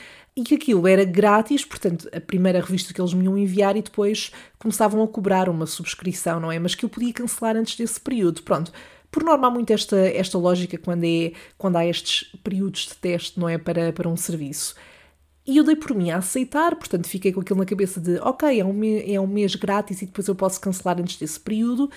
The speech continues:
a terminar. E, e aquilo, entretanto, lá chegou à minha casa, mas pronto, eu vi logo que não tinha interesse nenhum naquilo. O pior foi que eu acabei por me aperceber, ah,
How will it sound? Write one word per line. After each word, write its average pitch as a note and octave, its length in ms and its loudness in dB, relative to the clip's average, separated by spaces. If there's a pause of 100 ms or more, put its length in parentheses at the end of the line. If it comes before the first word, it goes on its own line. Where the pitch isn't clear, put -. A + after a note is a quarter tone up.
(200)
a E3+ 140 0
terminar. F#3+ 600 0 (640)
E, B3+ 380 2 (260)
e B3+ 100 4
aquilo, A3+ 280 2
entretanto, G3 400 0
lá F#3 140 4
chegou G3+ 240 0
à G3 40 4
minha G#3+ 140 -2
casa, B3 560 0
mas C4+ 500 -2 (220)
pronto, E3+ 240 -2
eu D#3 60 -2
vi D#3+ 160 -2
logo D#3+ 180 2
que F#3 100 -4
não F3+ 120 0
tinha F#3+ 180 -2
interesse G3 340 0
nenhum A3 140 4
naquilo. F3+ 500 -4 (380)
O C#4+ 80 4
pior F#3+ 400 2
foi G3+ 160 -4
que G3 140 -4
eu A#3+ 60 0
acabei A3+ 220 0
por F#3+ 140 -4
me G#3 60 0
aperceber, F#3 800 -2
ah, E3+ 340 0